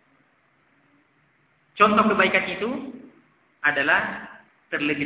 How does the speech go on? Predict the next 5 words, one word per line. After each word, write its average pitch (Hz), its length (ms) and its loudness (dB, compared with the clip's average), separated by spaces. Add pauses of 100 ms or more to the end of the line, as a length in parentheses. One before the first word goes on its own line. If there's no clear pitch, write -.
dahulu 147 400 -6
bersedekah. 131 600 -2 (1800)
Terlebih 143 380 -4
dahulu 170 260 0 (1000)
bersedekah, 170 600 2